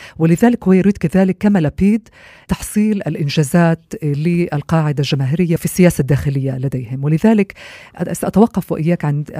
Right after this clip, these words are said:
قضية ما ذكرته قبل قليل، قضايا الإجماع ما بين رجلين وهي قضايا التطبيع وما إلى ذلك. قضية، إيه، ولذلك أريد أن أسألك عن، يعني، فرص اغتنام،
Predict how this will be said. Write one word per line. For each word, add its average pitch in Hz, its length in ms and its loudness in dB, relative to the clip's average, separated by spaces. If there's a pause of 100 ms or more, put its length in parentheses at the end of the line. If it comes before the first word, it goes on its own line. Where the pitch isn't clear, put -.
قضية 160 400 0
ما 151 120 0
ذكرته 156 400 -2
قبل 135 260 -4
قليل، 185 320 0
قضايا 208 320 2
الإجماع 165 420 0
ما 139 80 0
بين 160 220 0
رجلين 147 640 0 (340)
وهي 220 160 6
قضايا 165 340 2
التطبيع 165 460 -2
وما 147 220 0
إلى 135 200 -4 (100)
ذلك. - 380 -10
قضية، 226 320 0 (520)
إيه، 151 220 -6 (160)
ولذلك 170 640 2
أريد 214 160 2
أن 185 80 -4
أسألك 196 300 -4
عن، 175 300 0
يعني، 151 320 -2
فرص 254 600 -2
اغتنام، 160 600 0